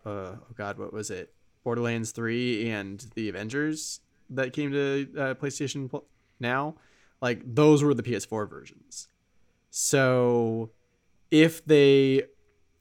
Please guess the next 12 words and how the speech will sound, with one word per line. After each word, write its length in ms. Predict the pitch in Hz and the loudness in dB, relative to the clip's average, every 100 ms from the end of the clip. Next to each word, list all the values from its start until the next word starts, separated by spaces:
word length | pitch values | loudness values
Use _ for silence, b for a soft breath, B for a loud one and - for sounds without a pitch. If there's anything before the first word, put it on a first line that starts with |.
| _ - | _ -4
make 260 | 147 131 | -2 0
an 80 | 135 | 0
announcement 540 | 127 123 123 - 127 | 0 0 -2 -2 -4
that 100 | 117 | -4
they're 100 | 117 | -4
gonna 180 | 120 120 | -4 -4
start 220 | 117 123 | -2 0
adding 240 | 113 113 110 | 0 -2 -4
P 140 | 117 | -4
S 100 | 110 | -4
five 320 | - 117 113 | -2 -2 -2
games, 580 | 107 101 92 92 107 - | -2 -6 -8 -12 -12 -12